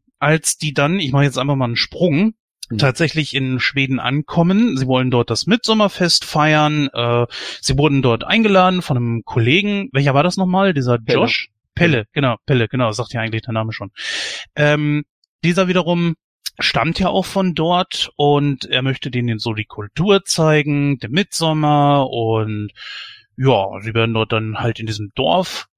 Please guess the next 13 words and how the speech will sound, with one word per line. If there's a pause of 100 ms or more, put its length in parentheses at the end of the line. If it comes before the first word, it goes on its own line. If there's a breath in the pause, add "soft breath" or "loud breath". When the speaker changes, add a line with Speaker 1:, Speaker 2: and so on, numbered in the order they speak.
(120)
Speaker 1:
recht
gut (140)
empfangen,
alle
sind
ganz
nett
und
so
weiter
und
so
fort.